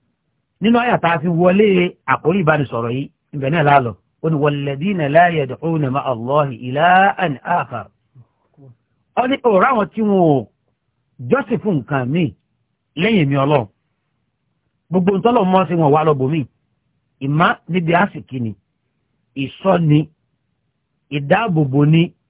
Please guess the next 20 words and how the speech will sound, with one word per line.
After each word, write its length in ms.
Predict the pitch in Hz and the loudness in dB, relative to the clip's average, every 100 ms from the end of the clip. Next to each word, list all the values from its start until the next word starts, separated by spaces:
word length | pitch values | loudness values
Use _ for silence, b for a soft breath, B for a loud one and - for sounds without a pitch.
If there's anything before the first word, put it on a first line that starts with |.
| _ _ _ _ | _ _ _ _
àlàáfíà 600 | 135 151 180 226 - 254 208 180 | -4 2 2 2 -2 0 0 2
ni, 120 | 180 165 _ _ _ - | 2 2 _ _ _ -4
wọn 160 | 165 131 | 0 0
ò 100 | - | -2
ké 120 | 175 | -10
pe 140 | - | -4
nǹkan 280 | 151 113 143 | -6 -4 -8
kan 220 | - 135 135 | -6 -8 -4
míì 140 | 160 | -4
lẹ́yìn 240 | 131 139 | -2 -4
Ọlọ́run. 260 | 113 117 110 - _ _ _ _ _ _ _ _ _ _ _ _ _ _ _ _ _ | -4 -6 -8 -12 _ _ _ _ _ _ _ _ _ _ _ _ _ _ _ _ _
Wọn 160 | 156 160 | 0 0
ò 40 | |
ṣẹbọ. 320 | 123 165 165 165 - _ _ _ _ _ _ _ _ _ _ _ - | 2 0 2 0 -2 _ _ _ _ _ _ _ _ _ _ _ -4
"ولا 320 | 160 214 285 | 0 2 2
يقتلون 760 | 294 285 - - 214 208 269 247 | 0 -2 -6 -4 0 2 2 2
النفس 460 | 190 170 214 208 214 | 2 0 -2 -2 -2
التي 600 | 175 156 139 175 214 226 | 0 0 0 0 -6 -2
حرم 460 | 165 139 135 180 175 | -4 -2 -2 0 0
الله." 420 | 139 131 151 | 0 0 0